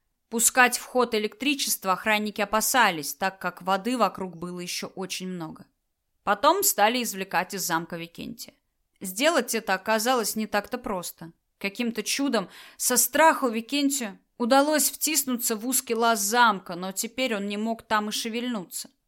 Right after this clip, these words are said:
«Я застрял! Не могу дышать!» Викентия тянули, он вопил. И чем активнее тянули, тем громче он вопил. Уверял, что ему оторвали ногу. Кричал, что он умирает. Нервы у всех были на пределе, и люди решились на крайние меры.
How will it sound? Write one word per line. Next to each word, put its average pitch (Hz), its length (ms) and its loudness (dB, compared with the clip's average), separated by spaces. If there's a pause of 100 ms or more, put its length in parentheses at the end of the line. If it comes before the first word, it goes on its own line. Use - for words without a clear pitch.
(180)
«Я 320 220 0
застрял! 339 720 2 (220)
Не 349 140 0
могу 381 260 4
дышать!» 370 600 0 (560)
Викентия 202 540 -2
тянули, 247 680 0
он 214 180 -2
вопил. 160 420 -4 (320)
И 214 80 -6
чем 254 240 2
активнее 233 480 0
тянули, 285 440 -2
тем 220 240 -4
громче 220 380 -2
он 190 220 -6
вопил. 175 460 -8 (180)
Уверял, 240 520 2 (180)
что - 220 -2
ему 240 180 2
оторвали 233 500 4
ногу. 185 540 -2 (160)
Кричал, 247 500 4
что 214 240 -4
он 226 120 2
умирает. 190 640 0 (240)
Нервы 233 440 2
у 196 60 0
всех 202 320 -2
были 202 200 -4
на 202 120 -6
пределе, 196 680 -4
и 170 40 -10
люди 196 280 -4
решились 175 520 -6
на 175 120 -6
крайние 175 380 -8
меры. 170 320 -14